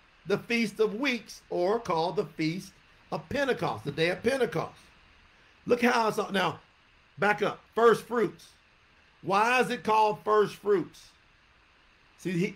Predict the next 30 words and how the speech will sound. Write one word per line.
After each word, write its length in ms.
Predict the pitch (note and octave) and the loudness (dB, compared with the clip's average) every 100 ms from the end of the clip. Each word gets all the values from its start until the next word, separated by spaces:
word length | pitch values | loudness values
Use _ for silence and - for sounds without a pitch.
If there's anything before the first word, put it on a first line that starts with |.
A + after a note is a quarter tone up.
| F#3 | -6
he, 140 | G3 G3 | -6 -4
he, 240 | F#3 F#3 D3+ | -4 -4 -4
we 140 | F3 | -6
brought 340 | D#3 G#3 A#3+ A#3+ | 0 0 0 -4
the 80 | |
first 380 | F3 G#3+ A3 G3+ | -4 4 6 4
fruits. 360 | - C4+ A#3+ - D#3 | 0 -4 -4 -6 -4
That 180 | F#3+ | -2
was 200 | G3 G3 | 0 0
a 60 | D#3 | -2
shadow 560 | D3+ - G3 G#3 G3 E3 | -6 -4 0 2 2 0
of 100 | E3 | 0
things 280 | F#3+ G3 C#3+ | -2 -2 -4
to 60 | |
come. 240 | D3+ D3+ G2+ - _ _ _ _ | -4 -6 -6 -18 _ _ _ _
When 220 | E3 F3 | -6 -2
Yahusha, 960 | F3+ F#3+ D#3 E3 - - C4 - G3+ E3 - - _ _ | 0 0 0 -2 -4 -6 -4 0 -2 -2 -8 -20 _ _
he 360 | - B3+ B3+ - | -2 0 0 -4
was 220 | E3+ F3+ D3+ | -4 -2 0
risen 460 | F3+ A3+ F#3 G#3+ | 4 4 2 -2
from 300 | D#3+ G#3+ G#3 | -2 -2 -2
the 100 | F#3 | -4
grave, 720 | D3+ F3+ C4 C4+ F#3 E3+ G#3 - _ _ _ _ _ _ _ - | -2 2 4 4 4 2 -6 -12 _ _ _ _ _ _ _ 2
go 180 | A#3+ | 4
look 200 | C#4+ C#4+ | 6 2
at 80 | B3+ | -2
the 80 | A#3+ | -6
scripture. 380 | A#3+ D#4 C4+ E3+ | -2 0 0 0
It 60 | |
says 280 | D3+ F#3+ D#3 | -2 -2 -2